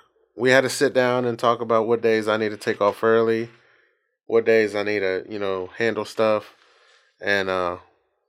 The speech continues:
you know, take the kids to practice, and, you know, days that, you know, I need to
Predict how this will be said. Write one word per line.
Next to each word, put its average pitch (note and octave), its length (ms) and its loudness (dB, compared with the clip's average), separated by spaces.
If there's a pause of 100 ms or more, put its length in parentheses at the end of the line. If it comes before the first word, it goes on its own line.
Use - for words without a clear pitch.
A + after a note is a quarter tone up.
you G#2 100 -6
know, F#2+ 120 -2
take - 260 0
the - 60 -20
kids A#2 340 -4
to G2+ 160 -6
practice, G#2+ 920 0
and, F#2+ 220 -14 (760)
you - 80 -4
know, G#2 100 4
days A2 400 4
that, G2+ 260 2 (600)
you B2 120 -4
know, G2 180 2
I G#2 80 2
need A2 180 0
to G2+ 260 0